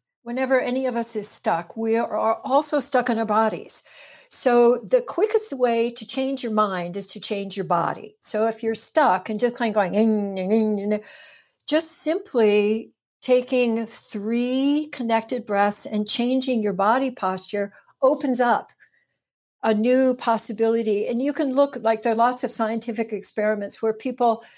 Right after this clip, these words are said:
sort of, they let go of thinking about it. You know, like the,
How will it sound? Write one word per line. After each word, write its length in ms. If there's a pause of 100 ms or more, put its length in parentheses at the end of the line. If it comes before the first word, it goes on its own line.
(200)
sort 200
of, 80
they 140
let 420
go 180
of 120
thinking 400
about 320
it. 180
You 100
know, 80
like 220
the, 340